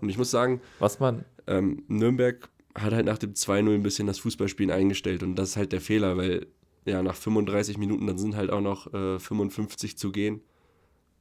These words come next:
Speaker 1: und hinten raus ist das Spiel halt ungefähr zehn, fünfzehn Minuten zu lang.
Speaker 2: Genau, wenn man sich das hier nochmal in Statistiken runterbrechen möchte, in der zweiten Halbzeit hatte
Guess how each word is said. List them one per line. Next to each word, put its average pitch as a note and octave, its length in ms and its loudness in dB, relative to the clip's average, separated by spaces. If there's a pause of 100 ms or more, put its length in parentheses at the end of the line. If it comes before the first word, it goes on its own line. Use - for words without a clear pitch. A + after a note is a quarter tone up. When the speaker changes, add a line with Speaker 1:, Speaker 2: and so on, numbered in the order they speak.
(160)
Speaker 1:
und F2+ 400 -4
hinten G2+ 280 -2
raus G2 500 0 (240)
ist - 240 -6
das G2+ 100 0
Spiel G2+ 300 -4
halt G2 180 0
ungefähr G2 720 0 (880)
zehn, G#2+ 240 0
fünfzehn G#2 340 -4
Minuten G2 300 2
zu F#2+ 140 -2
lang. F#2+ 260 0 (1800)
Speaker 2:
Genau, G#2 460 4
wenn G#2 240 0
man G#2+ 360 2
sich - 200 -2
das - 160 2
hier A2 80 2
nochmal G#2 280 4
in G#2 60 2
Statistiken A#2 580 0
runterbrechen A#2 640 4
möchte, A#2 300 0
in G2+ 280 -2
der F#2 200 4
zweiten G#2+ 440 -2
Halbzeit G#2 400 2
hatte G2+ 380 2